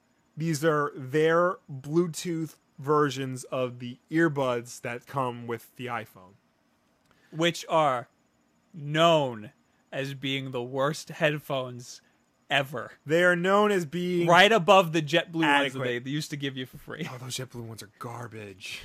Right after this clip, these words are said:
Speaker 2: <laughs> I'm not saying the earpods. I'm saying the ones that come with the phone.
Speaker 1: Yeah.
Speaker 2: They got better over time, but
Speaker 1: They
Speaker 2: not
Speaker 1: did.
Speaker 2: much.
Speaker 1: The ones that co-, that came with the most recent phone are good. Like, I frequently use those.
Speaker 2: I'm sure.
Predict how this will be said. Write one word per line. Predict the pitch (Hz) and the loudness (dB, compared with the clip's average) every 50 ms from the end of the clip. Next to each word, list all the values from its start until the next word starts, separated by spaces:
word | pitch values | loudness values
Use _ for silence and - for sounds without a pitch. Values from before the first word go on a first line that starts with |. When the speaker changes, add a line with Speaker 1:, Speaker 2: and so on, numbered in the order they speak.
| - - _ _ _ _ _ _ _ _ _ - | -18 -20 _ _ _ _ _ _ _ _ _ -8
Speaker 2:
<laughs> | 277 - - - - - 156 151 - _ _ _ _ _ _ _ _ _ _ _ _ _ _ _ - | -8 -8 -8 -18 -18 -18 -18 -18 -18 _ _ _ _ _ _ _ _ _ _ _ _ _ _ _ -6
I'm | - | 0
not | 190 202 196 196 | 2 2 2 4
saying | - 202 185 170 | 4 2 2 2
the | 165 147 | 0 -4
earpods. | 143 147 143 - - 131 110 117 127 | -4 -4 -4 -4 -6 -8 -8 -8 -8
I'm | 131 | -10
saying | 131 - 139 131 127 131 | -12 -10 -10 -10 -8 -10
the | 127 117 117 | -10 -12 -10
ones | 127 131 123 127 123 | -8 -8 -8 -6 -8
that | 113 107 | -10 -8
come | - 131 123 | -8 -10 -10
with | 113 - | -10 -16
the | - | -18
phone. | - - - - 165 - _ _ _ _ _ _ _ _ _ _ _ _ _ _ | -16 -16 -16 -16 -16 -18 _ _ _ _ _ _ _ _ _ _ _ _ _ _
Speaker 1:
Yeah. | - 135 127 113 - - - _ | -8 -6 -4 -6 -6 -8 -14 _
Speaker 2:
They | - 135 | -8 -4
got | 135 151 160 156 | -2 -2 -2 0
better | 165 175 175 175 170 | -2 -2 -2 -2 -2
over | 170 165 170 | -4 -6 -8
time, | - - 175 151 135 127 | -12 -12 -12 -12 -10 -2
but | 147 | 2
Speaker 1:
They | 156 165 | 2 2
Speaker 2:
not | 151 151 143 123 | 4 4 2 2
Speaker 1:
did. | 104 | 2
Speaker 2:
much. | 117 123 156 147 147 | 0 -4 -4 2 4
Speaker 1:
The | 156 160 | 4 4
ones | 156 165 180 185 190 170 | 6 6 6 4 4 4
that | 180 190 - | 0 -2 -2
co-, | - - 175 165 - 170 | -2 -4 -4 -4 -4 -4
that | 156 151 147 | -4 -4 -4
came | - - 160 151 147 | -4 -4 -4 -2 -4
with | 143 127 | -4 -6
the | 143 | -6
most | 139 131 120 | -6 -6 -6
recent | 135 127 123 127 110 | -8 -8 -8 -12 -10
phone | - 123 120 | -8 -8 -8
are | 120 113 110 | -8 -10 -12
good. | 117 113 98 85 _ _ _ _ _ _ _ | -12 -14 -18 -18 _ _ _ _ _ _ _
Like, | - - - | -20 -16 -8
I | 135 135 135 139 135 131 160 156 _ _ _ _ _ _ _ | -2 0 0 0 0 -4 -8 -18 _ _ _ _ _ _ _
frequently | - 170 160 - - - 143 120 127 127 127 | 0 0 0 0 -4 -10 -10 -10 -10 -14 -14
use | 120 120 117 113 104 95 - | -12 -12 -12 -12 -12 -12 -14
those. | - 80 - | -18 -18 -16
Speaker 2:
I'm | 180 156 | -16 -16
sure. | - - - - - | -16 -18 -18 -20 -20